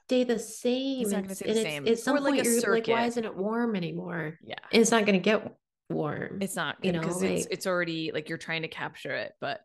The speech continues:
Speaker 2: it's,
Speaker 1: Mm-hmm.
Speaker 2: it can't be captured. Or, like, maybe, like, an e-, electric circuit,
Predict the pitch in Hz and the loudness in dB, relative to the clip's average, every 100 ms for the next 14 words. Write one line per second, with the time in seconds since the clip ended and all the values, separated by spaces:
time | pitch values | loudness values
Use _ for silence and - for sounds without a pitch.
0 | 170 160 170 190 226 - - 180 160 - | -4 0 2 2 0 -6 -8 -6 -6 -6
1 | 143 - 135 135 - 92 - - _ _ | -12 -10 -10 -8 -8 -10 -10 -18 _ _
2 | _ _ _ - 196 185 - 185 170 - | _ _ _ -2 2 2 0 0 -2 -4
3 | 196 208 202 208 180 180 - - - 175 | -2 0 2 0 -2 -4 -10 -8 -6 -2
4 | 180 156 - 165 - 135 131 - 98 | -2 -2 -4 -10 -6 -6 -6 -8 -10